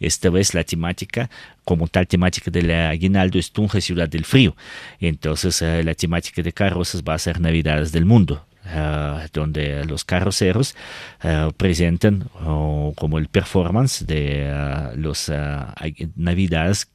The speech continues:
eh, como se celebra en otros países. Ah, también, ah, nosotros, pues, eh, hablando de la economía, eh, claro que sí, pues que en este, oh, nosotros,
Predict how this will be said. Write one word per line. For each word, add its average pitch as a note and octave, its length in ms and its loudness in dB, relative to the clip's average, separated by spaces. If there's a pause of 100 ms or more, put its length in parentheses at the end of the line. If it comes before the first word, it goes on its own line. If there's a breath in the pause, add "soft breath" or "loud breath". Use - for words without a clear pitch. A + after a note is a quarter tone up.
(140)
eh, D2+ 360 -8
como D2 260 -8
se D2 160 -10
celebra D2+ 500 -6 (540 loud breath)
en E2 140 0
otros D#2+ 260 -4
países. - 540 2 (800 loud breath)
Ah, F#2+ 880 6
también, A#2+ 420 6 (280 loud breath)
ah, F2+ 380 4
nosotros, G2+ 600 2
pues, F2+ 260 0
eh, E2 180 2
hablando E2+ 460 2
de E2+ 140 2
la D#2 360 2
economía, G#2+ 800 4 (260 loud breath)
eh, E2 360 2
claro F#2+ 260 2
que F#2 140 0
sí, D3+ 160 2
pues E2+ 240 -2
que D#2+ 320 -2
en E2+ 100 0
este, F2 640 4
oh, E2 300 2
nosotros, E2+ 720 -4